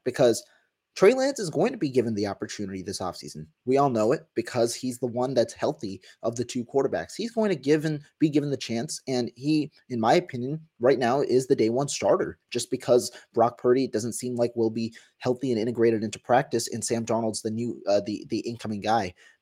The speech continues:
But I think you've got to embrace this as if it's a competition, and I think that that's important. Now,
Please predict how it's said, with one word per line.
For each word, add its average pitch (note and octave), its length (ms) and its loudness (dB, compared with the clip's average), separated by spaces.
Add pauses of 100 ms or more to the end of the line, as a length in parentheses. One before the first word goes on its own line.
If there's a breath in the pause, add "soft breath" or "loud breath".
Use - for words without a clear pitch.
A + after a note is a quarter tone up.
But C3 260 10 (520)
I C3 80 8
think C#3+ 300 0
you've B2+ 300 -8
got A2+ 280 4
to A#2+ 160 2
embrace A2 380 2
this A2+ 160 -2
as A2+ 220 0
if A#2 140 0
it's A2 120 -2
a G#2 60 -4
competition, G#2+ 640 -6 (300 soft breath)
and A2 340 0
I A#2 80 2
think A#2+ 200 -4
that A#2 120 -8
that's G#2+ 200 2
important. G2 500 2 (300 soft breath)
Now, B2+ 340 6